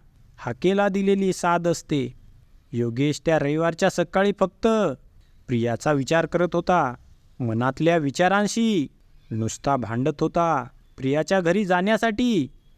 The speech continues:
तोही तितकाच आतुर होता. प्रिया कित्येक दिवसांनी स्वतःला सावरत होती.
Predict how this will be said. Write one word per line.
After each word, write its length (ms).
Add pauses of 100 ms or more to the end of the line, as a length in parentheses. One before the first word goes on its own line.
(200)
तोही 340
तितकाच 480
आतुर 280
होता. 460 (440)
प्रिया 300 (100)
कित्येक 420
दिवसांनी 520
स्वतःला 480
सावरत 480
होती. 420